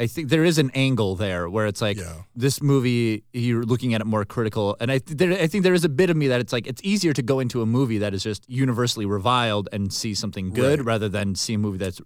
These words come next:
Speaker 1: universally loved and see something that's bad.
Speaker 2: Sure.
Speaker 1: So I, I, <clears throat> you know, I, I'm not saying that there is not, like,
Speaker 2: Yeah.
Speaker 1: a bit of that there, but also I just liked it.
Speaker 2: Yeah,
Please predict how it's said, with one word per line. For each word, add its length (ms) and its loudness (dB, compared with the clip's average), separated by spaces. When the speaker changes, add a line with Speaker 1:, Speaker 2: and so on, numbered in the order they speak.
Speaker 1:
universally 480 -2
loved 320 -4
and 140 -6
see 100 -10
something 240 -8
that's 140 -12
bad. 240 -6
Speaker 2:
Sure. 300 -8
Speaker 1:
So 120 -4
I, 240 -2
I, 80 6
<clears throat> 0 -
you 80 4
know, 260 2
I, 160 -2
I'm 120 -4
not 180 -2
saying 160 -2
that 140 -4
there 180 -2
is 160 -8
not, 180 -4
like, 60 -6
Speaker 2:
Yeah. 200 -2
Speaker 1:
a 40 -12
bit 140 -2
of 80 -4
that 220 -4
there, 280 -2
but 120 -4
also 240 -4
I 60 -8
just 220 -12
liked 220 -12
it. 120 -18
Speaker 2:
Yeah, 180 -8